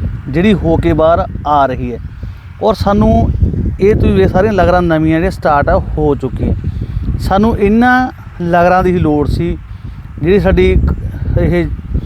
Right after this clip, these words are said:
ਸੰਚਰੀ ਹੈ, ਉਹ ਕੱਚਾ ਹੋ ਕੇ ਚੱਲ ਪਈ ਹੈ, ਕਿਉਂਕਿ ਕੱਚਾ ਹੋ ਕੇ ਫੁੱਲ ਲੈਣਾ ਵੀ ਸਟਾਰਟ ਇਹ ਕਰ ਦਿੱਤਾ ਨੇ। ਫੁੱਲ ਵੀ ਆ ਚੁੱਕਾ, ਲਗਰਾਂ ਨਵੀਆਂ ਨਵੀਆਂ ਬਿਲਕੁਲ ਆਉਣੀਆਂ ਸਟਾਰਟ ਹੋ ਚੁੱਕੀਆਂ। ਲੇਕਿਨ ਪਹਿਲਾਂ ਜਿਹੜੇ ਹਾਲਾਤ ਸੀਗੇ, ਉਹ ਸਾਡੇ ਇਹ ਜਿਹੜੇ ਹਾਲਾਤ ਸੀ,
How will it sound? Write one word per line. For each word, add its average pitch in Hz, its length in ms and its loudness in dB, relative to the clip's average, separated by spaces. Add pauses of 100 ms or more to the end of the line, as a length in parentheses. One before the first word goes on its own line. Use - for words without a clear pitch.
(320)
ਸੰਚਰੀ 170 420 0
ਹੈ, 165 60 4
ਉਹ 170 120 0
ਕੱਚਾ 160 360 0
ਹੋ 151 140 2
ਕੇ 175 200 0 (420)
ਚੱਲ 151 220 2
ਪਈ 123 220 -2
ਹੈ, 113 80 0 (600)
ਕਿਉਂਕਿ 240 340 2
ਕੱਚਾ 214 420 0
ਹੋ 196 140 0
ਕੇ 208 200 2
ਫੁੱਲ 165 440 -4
ਲੈਣਾ 170 200 0
ਵੀ 190 80 2
ਸਟਾਰਟ 170 320 2
ਇਹ 185 120 0
ਕਰ 170 200 -2
ਦਿੱਤਾ 185 240 0
ਨੇ। 190 160 -2 (580)
ਫੁੱਲ 175 280 0
ਵੀ 214 140 2
ਆ 185 160 4
ਚੁੱਕਾ, 202 240 -2
ਲਗਰਾਂ 175 380 0
ਨਵੀਆਂ 160 440 0
ਨਵੀਆਂ 156 320 0
ਬਿਲਕੁਲ 165 240 0
ਆਉਣੀਆਂ 160 180 0
ਸਟਾਰਟ 165 360 0
ਹੋ 147 240 -2
ਚੁੱਕੀਆਂ। 131 360 -4
ਲੇਕਿਨ 175 220 -2
ਪਹਿਲਾਂ 185 260 0
ਜਿਹੜੇ 202 100 2
ਹਾਲਾਤ 151 300 0
ਸੀਗੇ, 180 340 0 (640)
ਉਹ 202 120 0
ਸਾਡੇ 190 360 2 (120)
ਇਹ 190 400 2
ਜਿਹੜੇ 180 160 0
ਹਾਲਾਤ 147 320 0
ਸੀ, 185 220 -6